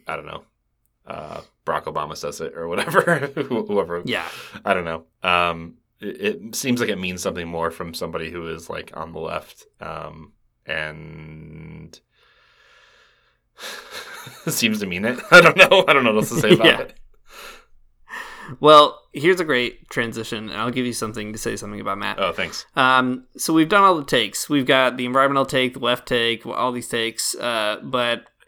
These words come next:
Speaker 2: it wouldn't be a Magnificast episode if we didn't throw an extremely weird continental philosopher in here
Speaker 1: Oh,
Speaker 2: at
Speaker 1: boy.
Speaker 2: the end.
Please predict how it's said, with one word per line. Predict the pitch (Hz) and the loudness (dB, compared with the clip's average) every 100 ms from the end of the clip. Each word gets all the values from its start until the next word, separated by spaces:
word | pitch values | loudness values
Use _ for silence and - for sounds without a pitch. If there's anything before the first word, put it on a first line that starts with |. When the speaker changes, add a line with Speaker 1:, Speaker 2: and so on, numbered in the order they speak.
| - | -20
Speaker 2:
it | - | -20
wouldn't | 113 131 139 214 | -12 -4 0 0
be | 220 | 2
a | 175 | 2
Magnificast | 131 123 117 - 113 - | 2 -2 -6 -4 -6 -4
episode | 123 - 120 117 117 120 | -8 -4 -2 0 -2 -4
if | - - | -10 -6
we | 127 | -4
didn't | 123 123 117 | -2 -4 -6
throw | - 113 | -4 -4
an | 110 | -4
extremely | 113 - 117 117 | -8 -8 -6 -6
weird | 113 113 113 | -4 -4 -4
continental | 113 107 110 110 | -6 -6 -6 -8
philosopher | 107 107 - 110 107 | -6 -6 -6 -8 -8
in | 107 | -8
here | 120 104 | -8 -4
Speaker 1:
Oh, | 95 | -4
Speaker 2:
at | - | -2
Speaker 1:
boy. | 80 107 | -2 -2
Speaker 2:
the | |
end. | 104 98 | -6 -12